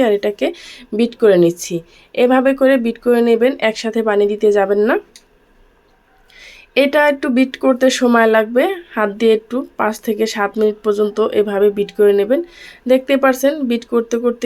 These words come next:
কিন্তু একটা ফোমি টাইপের ভাব হয়ে গেছে। যখন এরকম হয়ে যাবে তখনই বুঝতে হবে আপনার জিলাপি তৈরি করার জন্য পারফেক্ট ব্যাটার তৈরি হয়ে গেছে। এখন আমি একটি সসের বোতলে এটাকে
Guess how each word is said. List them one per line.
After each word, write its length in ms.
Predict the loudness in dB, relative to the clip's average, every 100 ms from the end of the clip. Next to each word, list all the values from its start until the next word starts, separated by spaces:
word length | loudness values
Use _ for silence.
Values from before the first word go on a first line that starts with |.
| -2
কিন্তু 260 | -2 -2 -4 -8 _ -6
একটা 180 | -4 -6 -2
ফোমি 260 | -2 0
টাইপের 280 | 0 0 -2 -4 _ -6
ভাব 160 | -4 -2 0
হয়ে 140 | 0
গেছে। 240 | 0 -2 -4 -6 -16 -20 _ -4
যখন 200 | 0 0 2
এরকম 260 | 2 2 2
হয়ে 140 | 2 2
যাবে 160 | 0 0 -2
তখনই 320 | -2 0 0 0
বুঝতে 240 | -2 -2 -2
হবে 180 | 0 -2 -2
আপনার 220 | 0 0 2
জিলাপি 300 | 0 0 0 2
তৈরি 160 | 2 2
করার 200 | 0 0
জন্য 160 | 0 -2 -2 0
পারফেক্ট 440 | -2 -2 -8 -8 -4
ব্যাটার 280 | -2 -2 -4 -2
তৈরি 180 | 0 2
হয়ে 140 | 0 0
গেছে। 240 | -2 -4 -8 -12 -20 -20 -20 -6 -2
এখন 160 | 0 0 0
আমি 120 | -2 -6
একটি 180 | -4 -4 0
সসের 360 | 0 0 0 -2 -2
বোতলে 340 | -2 0 0 0
এটাকে 300 | 0 -2 -2